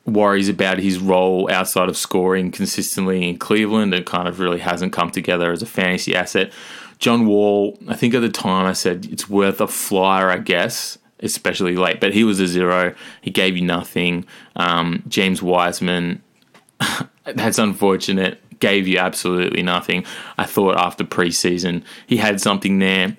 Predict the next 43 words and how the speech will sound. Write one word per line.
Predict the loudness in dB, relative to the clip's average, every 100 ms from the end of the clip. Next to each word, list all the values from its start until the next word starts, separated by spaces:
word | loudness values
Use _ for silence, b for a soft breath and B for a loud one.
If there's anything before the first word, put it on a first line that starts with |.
| -8
I | -10
think | -2 -4 0
coach | -2 -2 -2
was | -4 -2
right | 2 0 -2
to | -8
kind | -2 0 0
of | -2 -6 B B B B B B 2
risk | 2 2 0
it, | 0 0
but | -2 2
that's | 0 0
kind | 0 0
of | 0 0
where | 2 2
it | 2
goes. | 0 2 0
We | 2 2
all | 2
know | 2 0
what | 0
happened | 0 -4 -6
to |
James | -2 -2 -2 -2
Wiseman | 0 0 0 -2 -2
in | -6
terms | -4 -4 -4
of | -4
him | -4
getting | -4 -6
to | -6
the | -2
G | -2 0
League. | -2 -4
He | -6
was | -4
an | -4
absolute | -4 -4 -4 0
zero, | 2 2 2
had | 0 -4
to | -6
be |
dropped. | -6 0 0 0